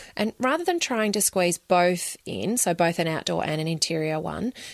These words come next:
consider how you can make your indoor living area feel like an outdoor living space when you want it to. You know, how can you open up the edges of your home, be it with large windows, a beautiful window seat,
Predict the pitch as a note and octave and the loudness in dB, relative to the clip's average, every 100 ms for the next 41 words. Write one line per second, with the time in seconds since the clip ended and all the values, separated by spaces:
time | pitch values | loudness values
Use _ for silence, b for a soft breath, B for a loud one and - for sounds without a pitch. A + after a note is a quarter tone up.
0 | B - C4+ D#4+ E4+ F4+ F4 E4+ B3 F#3+ | B -2 0 0 0 2 2 2 0 2
1 | F3+ - F#3 - F3+ F3+ F3+ E3+ E3 D#3+ | 0 0 -6 -2 -2 0 0 0 0 -2
2 | - D#3 D#3+ D#3+ D#3+ D#3+ - - - A#3 | -4 -4 -2 -2 -4 -6 -10 -4 0 2
3 | G#3+ E3+ - D#3 D#3 - D#3+ - D#3 D3+ | 4 2 0 -4 -4 -6 -6 -6 -6 -4
4 | D#3 E3 - F3 E3+ - - D#3+ D#3 D#3 | -4 -4 -4 -2 -2 -2 -4 -6 -4 -4
5 | D#3+ - - - - - G3+ G3 A3+ B3+ | -4 -2 -4 -4 -10 -4 -2 0 -2 -2
6 | D#4+ F4 E4 C#4+ - G3 G3+ F3+ F3 - | -2 -2 0 0 2 0 2 0 0 -2
7 | E3+ F3 E3+ D#3+ D#3 - - E3+ D#3+ D#3 | 0 2 0 -2 -2 -2 -2 0 0 -2
8 | D3 D3+ D3 D3+ D3+ E3+ - F3+ E3+ F3+ | -4 -4 -4 -4 0 0 2 0 0 0
9 | F#3 F#3 E3+ F3 F3 F3 F3 - B B | 0 0 0 2 2 2 2 0 B B
10 | E3+ F3+ G3 F3+ E3+ E3 D#3 D#3+ - E3 | -2 2 2 2 0 0 0 0 0 0
11 | D#3+ D#3+ - | 0 0 -2